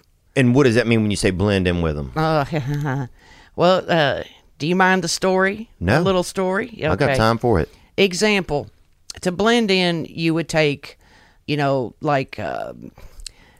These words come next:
Speaker 2: things that they say as insults, cry about it, get upset, you know,
Speaker 1: Okay.
Speaker 2: kinda pucker up like a girl, you know, mousy, "Why'd you say that?" What?
Speaker 1: There's no room for that.
Speaker 2: Right. There, there's not.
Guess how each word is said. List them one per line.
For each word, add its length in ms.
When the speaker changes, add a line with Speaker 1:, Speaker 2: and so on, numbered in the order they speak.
Speaker 2:
things 260
that 120
they 140
say 460
as 240
insults, 600
cry 340
about 340
it, 220
get 160
upset, 640
you 120
know, 100
Speaker 1:
Okay. 260
Speaker 2:
kinda 200
pucker 380
up 180
like 180
a 40
girl, 480
you 100
know, 120
mousy, 380
"Why'd 200
you 120
say 380
that?" 360
What? 300
Speaker 1:
There's 120
no 120
room 220
for 100
that. 280
Speaker 2:
Right. 320
There, 240
there's 220
not. 400